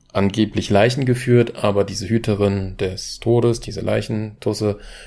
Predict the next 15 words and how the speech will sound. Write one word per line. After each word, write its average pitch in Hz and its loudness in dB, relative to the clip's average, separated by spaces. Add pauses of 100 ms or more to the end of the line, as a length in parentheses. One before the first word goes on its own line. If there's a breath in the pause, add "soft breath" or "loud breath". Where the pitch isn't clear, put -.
(120)
tut 123 0
einen 104 0
dann 95 0
quasi 98 0
in 98 -6
einen 110 2
Sarg 98 0
einsperren, 101 0
wo 98 -2
es - -6
nur 95 0
eine 95 -2
gewisse - -6
Anzahl - 0
von 123 -4